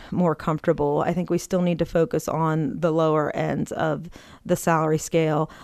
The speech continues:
um, to make that happen. I, it, it is a priority. Um, it's been a priority, but I, it can't come to me at a cost of some of the, the innovations and some of the things that we need to do.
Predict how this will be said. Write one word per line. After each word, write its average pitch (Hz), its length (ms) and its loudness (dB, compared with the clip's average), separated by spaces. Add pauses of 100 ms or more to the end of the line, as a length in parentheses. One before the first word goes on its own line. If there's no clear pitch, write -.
(120)
um, 165 260 0
to - 120 -4
make 165 200 0
that 160 140 2
happen. 160 600 0
I, 165 340 0
it, 185 240 0
it 202 140 4
is 214 180 4
a 233 60 0
priority. 180 640 4 (300)
Um, 160 680 2 (880)
it's 185 240 2
been 226 260 8
a 233 80 6
priority, 180 640 4
but 170 240 -2
I, 165 180 0
it - 180 -8
can't - 380 -2
come 175 560 -2 (240)
to - 160 -4
me 185 680 2
at 170 500 0
a 170 100 -2
cost - 720 -2
of 165 380 0 (240)
some 175 300 0
of 160 140 -4
the, 160 300 2
the - 160 0
innovations 165 680 0
and 160 180 0
some 165 180 -2
of 160 120 -2
the 156 60 0
things 156 280 -4
that - 140 -2
we 156 120 -2
need 156 280 -2
to 160 100 -6
do. - 260 -2